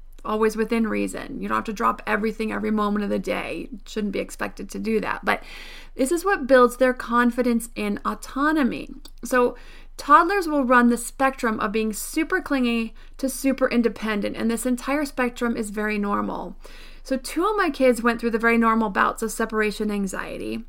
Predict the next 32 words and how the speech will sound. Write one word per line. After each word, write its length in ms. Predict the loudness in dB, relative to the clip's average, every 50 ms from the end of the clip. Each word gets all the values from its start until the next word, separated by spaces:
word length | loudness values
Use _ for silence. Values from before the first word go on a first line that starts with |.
| -16 -18 -18 -18 -8 -4
And 100 | -2 -2
my 120 | 0 0 2
youngest 420 | 2 2 2 4 2 0 0 0
son, 240 | 2 4 4 4 2
Chandler, 580 | 0 0 -2 -2 0 0 0 0 0 0 0 -2 -2
the 80 | -4
twin, 480 | -4 -4 -4 -4 -4 -2 -2 -2 -4 -4 -8 -12 -16 -18 -18 -18 -18 -18 -18 -18 -18 -16 -16 -14 -4 0
only 320 | 2 4 6 6 4 2
protested 640 | 2 2 2 2 4 4 2 0 2 2 2 2 2 2 -2
one 480 | -4 -2 2 2 4 4 4 4 2
time 560 | 2 2 2 4 4 4 4 2 -2 -8 -10 -8 -6
at 140 | -6 -6 -4
drop-off. 500 | -2 -2 -2 -2 -2 -2 -4 -4 -4 -4
It 100 | -2 2
lasted 420 | 2 2 2 2 0 -2 -2 0
thirty 260 | 2 2 4 4 2 0
seconds, 580 | 0 0 0 0 0 0 -2 0 -2 -2 -4 -6 -4
and 160 | -2 -2 0
then 120 | 0 0 0
he 80 | 0
was 180 | 0 -2 -2 -4
done. 240 | -2 -2 -2 -2 -2
It 60 | -4
was 160 | -8 -8 -6
fine. 260 | -6 -4 -4 -4 -4
That 80 | -4 -6
was 140 | -4 -4 -2
literally 400 | -2 -2 0 0 0 -2 -2 -2
the 160 | -2 -2 -2
one 720 | -2 -4 -6 -6 -2 0 0 0 2 2 2 2 2 0 -2 -10 -16 -16
time 380 | -10 -4 0 0 2 2 2 0
he 160 | -2 -2 -2